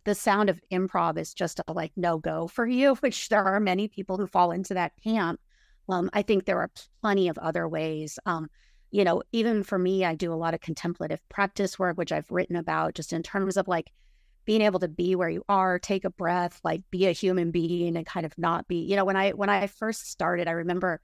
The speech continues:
the first talk I gave at graduate school, which was just to my peers, like, in a, in a seminar setting, I rehearsed that talk like crazy. I memorized the whole thing. I, <laughs> you know, I, I was very, and, and I think had I been interrupted, had I been, wha-,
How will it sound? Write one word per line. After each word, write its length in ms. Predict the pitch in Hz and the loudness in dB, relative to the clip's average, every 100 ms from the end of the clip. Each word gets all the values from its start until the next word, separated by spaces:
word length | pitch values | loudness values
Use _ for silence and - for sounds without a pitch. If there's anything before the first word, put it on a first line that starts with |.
| _ _ _ - | _ _ _ -8
the 80 | 190 | -2
first 440 | 202 185 190 - | 2 2 0 -8
talk 260 | - 175 175 | -6 -4 -4
I 100 | 165 | -2
gave 220 | 165 170 | -2 -2
at 120 | 175 | -4
graduate 420 | 175 165 170 185 | -2 -2 -2 -4
school, 220 | - 190 175 | -2 -2 0
which 180 | 165 | -2
was 240 | 190 185 196 | 0 0 2
just 340 | 180 165 - | -2 -4 -4
to 100 | 196 | -2
my 160 | 190 202 | 0 0
peers, 360 | - 170 175 | -2 -2 -2
like, 160 | 170 160 | -4 -6
in 120 | 170 | -4
a, 240 | 165 160 - | -4 -6 -6
in 140 | 175 170 | -4 -4
a 280 | 156 160 165 | -4 -6 -6
seminar 440 | - 202 185 165 180 | 0 0 2 -2 -4
setting, 520 | 160 160 165 165 185 _ _ _ _ _ _ _ 240 | -4 -4 -4 -6 -10 _ _ _ _ _ _ _ 0
I 100 | 285 | 4
rehearsed 600 | 247 196 208 196 - 196 | 4 2 0 -2 -2 0
that 220 | 175 - | 0 0
talk 260 | - 175 | -6 -4
like 180 | 175 160 | -4 -6
crazy. 480 | - 254 247 233 214 | -2 0 2 0 -2
I 160 | 175 170 | -2 -2
memorized 680 | 175 214 226 208 202 202 | 2 2 2 0 0 -2
the 100 | 226 | -2
whole 240 | 196 190 185 | -2 -2 -4
thing. 440 | - 196 190 185 | 0 0 2 0
I, 200 | 165 - | -2 -2
<laughs> 40 | - | 2
you 100 | 330 | 4
know, 240 | 254 208 - _ - - | 4 0 -4 _ -10 0
I, 120 | 214 - | 0 2
I 80 | 226 | 0
was 180 | - 196 | 0 -2
very, 640 | 180 196 202 196 185 - | 0 2 4 2 0 0
and, 160 | 214 - | -2 0
and 100 | 208 | -2
I 80 | 196 | -2
think 220 | 220 208 | -2 -2
had 120 | 190 | 0
I 100 | 175 | -2
been 240 | 170 165 | -2 -6
interrupted, 1000 | - 196 185 185 202 - _ - 214 196 | -4 -4 -4 -2 -2 -2 _ -2 0 0
had 160 | 180 175 | 0 -2
I 100 | 165 | -2
been, 360 | 170 170 170 - _ _ | -2 -4 -6 -12 _ _
wha-, 120 | 196 | -6